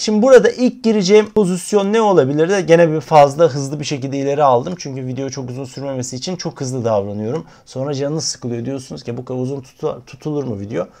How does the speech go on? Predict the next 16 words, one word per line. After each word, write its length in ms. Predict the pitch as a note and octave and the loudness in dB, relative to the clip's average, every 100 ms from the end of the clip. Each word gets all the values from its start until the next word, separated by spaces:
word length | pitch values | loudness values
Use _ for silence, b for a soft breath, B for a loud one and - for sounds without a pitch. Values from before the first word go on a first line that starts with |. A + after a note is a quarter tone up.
| b b | b b
Ama 180 | C#3+ C#3+ | -2 2
bence 320 | D3+ C#3 C3 | 2 0 -6
tutulması 580 | C3 D3+ C#3+ C#3 - A#2+ | -10 -10 -8 -8 -4 -2
lazım 280 | G#2+ B2+ D3+ b b | -2 -4 -10 b b
ki 80 | - | -8
izleyen, 580 | F3+ C3 A#2+ C3 D3 E3+ b b b b G2+ | -4 -4 -2 0 2 0 b b b b 0
para 220 | C#3 F3 | 6 6
kazanmak 580 | E3+ C#3+ C#3 C3+ D3 - | 6 2 0 -2 -6 -8
isteyenlerin 640 | C3 - - C#3+ C3 C3+ E3 | -12 -10 -4 -4 -2 -2 -4
mutlaka 600 | D3+ - C3+ C#3 D#3 - b | -6 -4 -4 0 -2 -4 b
full 260 | - - G#3+ | -12 -4 -2
time 280 | D3 G#2 A2+ | 0 0 -2
izlemesi 440 | G2+ G2+ G#2 - | -6 -8 -8 -8
gereken 440 | G#2+ G2 F#2+ G2 G2 | -6 -6 -4 -6 -6
videolar 380 | F#2+ F2+ F#2+ F2+ | -6 -4 -4 -6
bunlar. 340 | G#2 C#3+ - | -6 -8 -8